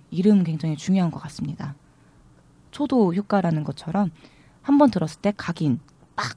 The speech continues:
시킬 수 있는 그런 또 앵커링 효과라고 하기도 하죠. 마케팅에선 굉장히 중요한 것 같아요. 저희가 전해드리는 지식의 총량이 여러분들이 하시는 일에, 어, 조금씩 조금씩 도움이 됐으면 좋겠습니다.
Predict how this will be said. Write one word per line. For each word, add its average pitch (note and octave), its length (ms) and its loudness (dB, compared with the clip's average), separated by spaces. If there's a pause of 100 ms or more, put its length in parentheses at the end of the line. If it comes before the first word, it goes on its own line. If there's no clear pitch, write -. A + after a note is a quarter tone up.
(120)
시킬 - 260 -2
수 - 160 -6
있는 C#3+ 380 -4
그런 D3+ 220 -4
또 D3 180 -10
앵커링 G3+ 380 2
효과라고 D#3 640 -4
하기도 F#3 300 -8
하죠. F#3 360 -4 (480)
마케팅에선 A3 560 2
굉장히 D#3+ 360 -2
중요한 F#3 320 0
것 C#3+ 80 -6
같아요. C#3 340 -10 (320)
저희가 A3 300 4
전해드리는 G#3 500 4
지식의 G3 360 -2
총량이 E3+ 1000 2 (240)
여러분들이 F3+ 500 2
하시는 F3 380 0
일에, C#3+ 460 0 (460)
어, C3+ 220 -8 (160)
조금씩 G3+ 280 -2
조금씩 - 380 -4
도움이 F3+ 240 2
됐으면 D#3 280 -4
좋겠습니다. - 600 -10